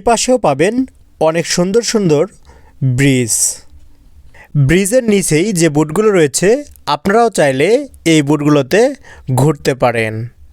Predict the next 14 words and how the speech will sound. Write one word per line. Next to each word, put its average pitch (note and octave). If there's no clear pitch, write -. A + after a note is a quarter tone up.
এটা G3+
মূলত B3
হচ্ছে D#3
গিনভালি F3
পার্কের D3+
সুইমিং G#3
পুলের D#3
গেট। A#2
সুইমিং D#3+
পুলে A3
ঢুকতে D3
আপনাকে F3+
দিতে C3+
হবে B2+